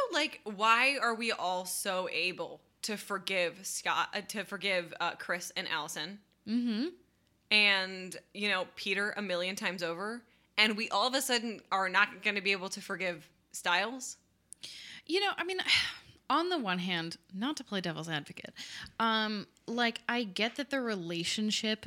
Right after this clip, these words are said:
Speaker 2: between Scott and Stiles is far different from the relationship that everybody has with Peter, and largely Peter is there because he's useful. Um,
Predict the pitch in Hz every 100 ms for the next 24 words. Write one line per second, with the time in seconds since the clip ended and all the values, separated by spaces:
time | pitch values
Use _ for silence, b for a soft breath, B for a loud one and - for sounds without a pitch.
0 | 202 220 - 208 208 208 202 - 202 196
1 | - 202 - 190 185 185 - 196 - -
2 | - - 285 196 175 165 170 139 - 180
3 | 175 165 170 170 175 165 - - 180 185
4 | 165 156 160 151 - - 185 180 190 -
5 | 175 165 - 180 185 196 190 - 185 -
6 | 190 175 175 160 165 165 175 175 175 -
7 | 180 165 156 170 - - 247 269 269 B
8 | B B B B B 214 214 202 196 190